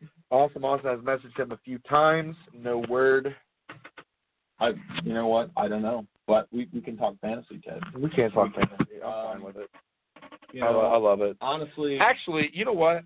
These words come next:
Speaker 1: I had a guy, and I'm gonna mention his name. He messaged me over dur-, over the week,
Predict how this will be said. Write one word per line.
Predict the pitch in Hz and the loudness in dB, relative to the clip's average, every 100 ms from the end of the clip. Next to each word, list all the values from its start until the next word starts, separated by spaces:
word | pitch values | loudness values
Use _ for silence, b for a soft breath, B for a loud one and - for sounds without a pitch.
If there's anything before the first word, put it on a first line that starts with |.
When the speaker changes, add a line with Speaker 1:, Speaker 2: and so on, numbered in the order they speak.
| - | -4
Speaker 1:
I | 240 | 0
had | 214 | 0
a | |
guy, | 147 123 104 110 | 2 2 0 -4
and | 143 | -2
I'm | 175 | 0
gonna | 247 | 0
mention | 143 135 - | -2 -6 -8
his | 113 110 | -12 -10
name. | 104 98 | -10 -12
He | - 170 | -8 0
messaged | 156 151 156 131 | 4 2 0 -10
me | 139 139 135 | -6 -6 -2
over | 131 131 | -2 -2
dur-, | 120 131 - | 0 0 2
over | 139 | 2
the | 127 | 0
week, | 110 101 | -4 -6